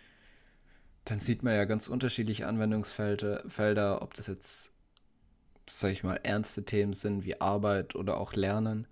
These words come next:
Ähm, ja, ich denk, da könnte es schon interessant sein, ähm, gerade was Lernen angeht. Ähm, so das Einzige, was ich jetzt in real life vielleicht anwenden würde,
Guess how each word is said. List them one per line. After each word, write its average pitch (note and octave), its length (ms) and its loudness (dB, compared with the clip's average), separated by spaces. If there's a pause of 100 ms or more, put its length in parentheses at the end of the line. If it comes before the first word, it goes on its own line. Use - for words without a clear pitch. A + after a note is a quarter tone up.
(420)
Ähm, F#2+ 420 -2 (1800)
ja, G#2+ 340 6
ich A#2+ 120 -6
denk, G#2 260 -4
da B2+ 340 2 (160)
könnte C3 300 0
es C3+ 120 -4
schon C3 200 0
interessant B2+ 540 -4
sein, D#2 320 -8 (220)
ähm, G#2+ 260 -4
gerade G2 260 -2
was - 200 -6
Lernen A2+ 400 -2
angeht. B2+ 400 -6 (680)
Ähm, G2 460 -4
so - 200 -6
das G#2 260 -4
Einzige, G#2+ 500 -2
was G2+ 160 -4
ich - 200 -2
jetzt - 440 -2 (840)
in A#2 200 2
real G#2+ 320 4
life A#2+ 540 2
vielleicht G#2 300 -2
anwenden B2 520 0
würde, B2 360 2